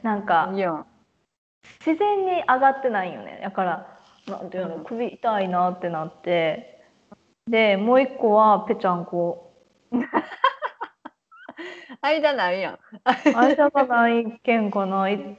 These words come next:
Speaker 1: つも私、枕結局なしで、四つの枕に囲まれて寝てる、今。
Speaker 2: <laughs> マジで？
Speaker 1: マジで。
Speaker 2: そうなん。そりゃ、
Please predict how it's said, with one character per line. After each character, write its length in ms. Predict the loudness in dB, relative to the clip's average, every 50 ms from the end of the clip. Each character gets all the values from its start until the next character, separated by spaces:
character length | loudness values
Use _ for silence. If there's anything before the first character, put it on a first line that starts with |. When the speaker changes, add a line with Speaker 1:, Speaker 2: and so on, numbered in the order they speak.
| -12 -6
Speaker 1:
つ 80 | -2 2
も 120 | 4 4
私、 540 | 4 4 4 2 0 2 0 0 0 2 2
枕 420 | 2 2 2 4 4 4 4 2
結 220 | 2 -2 -4 -2 -4
局 220 | -6 -6 -4 -2
な 180 | 0 0 0 0
し 120 | -4 -2
で、 540 | 0 2 2 2 2 0 -4 -8 -16 -10 2 4
四 160 | 4 4 4
つ 180 | 2 -2 -4
の 140 | -2 -2 0
枕 440 | 0 -2 -2 -2 -4 -4 -2 -2 -2
に 140 | -4 -4 -6
囲 280 | -6 -10 -8 -6 -4
ま 160 | -2 -2 -2 -2
れ 80 | -4
て 120 | -4 -6 -8
寝 140 | -8 -10
て 160 | -10 -10 -10 -8
る、 120 | -8 -8
今。 220 | -10 -12 -14 -16 -4
Speaker 2:
<laughs> 1400 | 0 0 0 2 4 4 2 4 6 4 2 2 _ -2 -8 -6 _ -6 -8 -8 _ -20 -20 -20 _ _ -14 -10 -4
マ 220 | 2 4 4 4
ジ 120 | 6 4 4
で？ 60 | 6 4 4 4 4 2 0 0 0 -2 _ _ _ _ _ _ _ -4 2
Speaker 1:
マ 160 | 4 4 4 4
ジ 160 | 2 0 -2
で。 360 | -2 -4 -6 -8 -8 -14 -20 -20 _ _ _ _ _ _ _ -16
Speaker 2:
そ 140 | -16 -14 -10
う 40 |
な 560 | -8 -8 -6 -6 -6 -8 -8 -10 -12 -14 -14 -16
ん。 80 | -18 -20 -20 -20 -20 -20 -18 -16 -16 -16 -16 -18 -20 -20 _ _ _ _ _ _ _ _ _ _ _ _ _ _ _ _
そ 100 | -20 -14
り 160 | -10 -8 -8
ゃ、 380 | -6 -6 -4 -4 -6 -6 -8